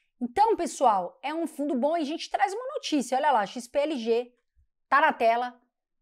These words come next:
recebe quarenta e cinco vírgula um milhões por venda parcial de imóvel em Barueri,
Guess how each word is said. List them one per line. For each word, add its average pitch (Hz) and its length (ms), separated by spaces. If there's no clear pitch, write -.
recebe 269 560
quarenta 269 320
e 339 80
cinco 277 260
vírgula 247 240
um 247 120
milhões 269 600
por 247 160
venda 233 320
parcial 240 460
de 233 100
imóvel 220 300
em 226 60
Barueri, 233 680